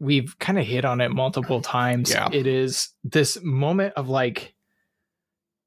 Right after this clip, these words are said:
Speaker 1: I feel like they're going for the over, the Evil Dead over the top comedy horror stuff,
Speaker 2: Right.
Speaker 1: and then they don't, and then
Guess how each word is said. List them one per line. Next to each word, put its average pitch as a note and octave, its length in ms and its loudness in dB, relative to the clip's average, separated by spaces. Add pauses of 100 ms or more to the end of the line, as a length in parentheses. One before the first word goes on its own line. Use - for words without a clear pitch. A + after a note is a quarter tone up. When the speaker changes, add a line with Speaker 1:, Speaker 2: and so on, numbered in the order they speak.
(120)
Speaker 1:
I C3+ 80 0
feel F#3+ 400 -2
like F#3 180 -4
they're E3+ 160 0
going E3 260 0
for D#3+ 120 -2
the C#3 140 -4
over, D3 580 0
the C3+ 460 0
Evil D3+ 260 0
Dead D3 380 0
over C#3+ 320 0
the C#3 120 -2
top - 480 -2
comedy C3 680 0
horror C#3 540 0
stuff, C#3+ 260 0
Speaker 2:
Right. G#2 280 2
Speaker 1:
and C3+ 120 2
then D3+ 80 2
they C#3+ 100 2
don't, A#2+ 500 -2 (100)
and C3 140 2
then C3 340 2